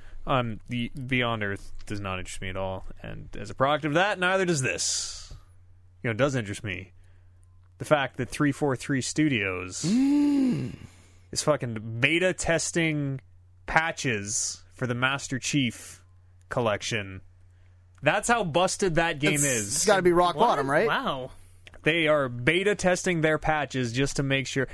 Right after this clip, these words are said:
Speaker 1: Well, I mean, put yourself in their shoes for a moment. It's been broken, horrible, everyone hates it. They, if they put out a patch that breaks it back to what it was,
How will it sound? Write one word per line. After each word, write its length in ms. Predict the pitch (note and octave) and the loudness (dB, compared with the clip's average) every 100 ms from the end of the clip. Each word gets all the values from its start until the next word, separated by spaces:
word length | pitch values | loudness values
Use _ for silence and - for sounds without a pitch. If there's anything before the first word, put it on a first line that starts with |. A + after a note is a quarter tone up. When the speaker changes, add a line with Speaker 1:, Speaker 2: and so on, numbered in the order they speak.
| - | -2
Speaker 1:
Well, 180 | F3 F3 | 2 4
I 140 | E3 E3 | 4 2
mean, 340 | E3 D3+ C3+ - - - - - - - - - | 2 0 -2 -6 -14 -18 -20 -18 -20 -20 -20 -2
put 100 | F3 | 2
yourself 260 | E3+ D3+ C#3 | 4 2 2
in 80 | C3 | 2
their 120 | C3+ | 0
shoes 200 | C3 A#2+ | 0 -2
for 140 | - | 0
a 40 | A2 | 0
moment. 400 | G#2 G2+ G2 F#2+ - - | 0 -2 -6 -8 -18 -14
It's 140 | C3+ - | -12 -4
been 160 | C3+ B2 | -2 2
broken, 400 | C3 B2+ B2+ A#2 | 0 2 -2 -2
horrible, 400 | A#2 A#2+ A#2 A2+ | 0 0 2 0
everyone 220 | A2+ A2+ | 0 -2
hates 260 | A2 A#2 - | 0 -2 -2
it. 100 | A2 | -2
They, 140 | A2+ | -2
if 80 | A2 | -2
they 100 | A#2 | -2
put 160 | D#3 C#3+ | 0 0
out 100 | G#2+ | -2
a 60 | |
patch 560 | - C#3+ C3 C3 - - - - - | -2 0 0 -4 -8 -12 -14 -20 -4
that 260 | A2+ A2 - - - - - | 0 0 -4 -20 -20 -20 -10
breaks 500 | G2 A2 D3 - D3+ | 0 2 2 2 0
it 200 | D#3 - - | 0 -4 -4
back 260 | - B2+ C#3+ | -2 -2 -2
to 100 | C#3 | -2
what 160 | B2+ B2 | 0 0
it 60 | |
was, 640 | G#2+ C3 D#3+ E3 - - | 2 2 0 0 -2 -6